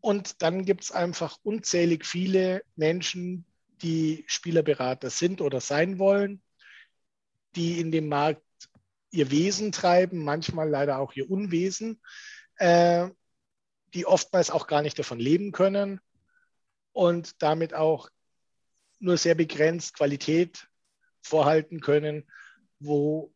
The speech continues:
wir uns als große Agentur mit anderen Marktteilnehmern, äh, schon versuchen, daran zu messen,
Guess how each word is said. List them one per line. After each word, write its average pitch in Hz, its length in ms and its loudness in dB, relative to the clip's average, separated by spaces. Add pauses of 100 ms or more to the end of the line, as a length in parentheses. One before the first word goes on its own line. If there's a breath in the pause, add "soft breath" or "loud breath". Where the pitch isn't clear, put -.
(180)
wir 160 260 2
uns 165 200 -4
als 143 240 -2
große 156 680 -4
Agentur 156 680 0
mit 143 360 -6
anderen 156 640 -2 (540)
Marktteilnehmern, 147 920 -2 (640 loud breath)
äh, 147 360 2
schon 151 280 -4
versuchen, 151 440 -6
daran 147 380 0
zu - 120 -10
messen, 143 640 -8